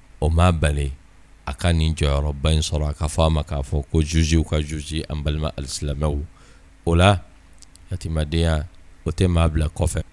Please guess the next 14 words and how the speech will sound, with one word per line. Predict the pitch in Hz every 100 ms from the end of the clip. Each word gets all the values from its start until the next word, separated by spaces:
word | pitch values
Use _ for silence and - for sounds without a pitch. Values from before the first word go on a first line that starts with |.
| -
<clears throat> | - 139 101
Fo | - 98
n'i | 95
yɛrɛ | 90 82 82
de | 80
y'i | 78
kɔfɛ, | 78 78
an | 73
balima | 73
alisilamɛw. | 69 - 73 71 69 69 - - - - -
A | 80
naaninan, | 85 98 104 101 92 80
Imam | 80 78 -
Shafi'i. | 71 - 73 71 - 73 69 71